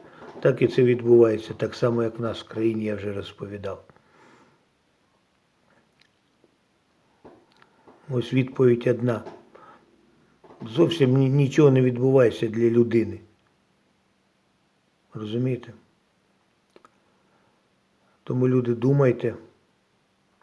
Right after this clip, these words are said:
як це все зупинити, я це не знаю. Ну,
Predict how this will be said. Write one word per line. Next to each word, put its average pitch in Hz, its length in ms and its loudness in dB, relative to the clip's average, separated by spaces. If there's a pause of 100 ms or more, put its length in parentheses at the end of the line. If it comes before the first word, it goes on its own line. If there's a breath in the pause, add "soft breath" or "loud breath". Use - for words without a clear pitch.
(560 soft breath)
як 127 220 -4
це 135 100 0
все 123 240 0
зупинити, 131 680 0 (440)
я 110 300 -10
це 117 200 -8
не 117 140 -6
знаю. 107 420 -12 (1300 soft breath)
Ну, 147 380 -2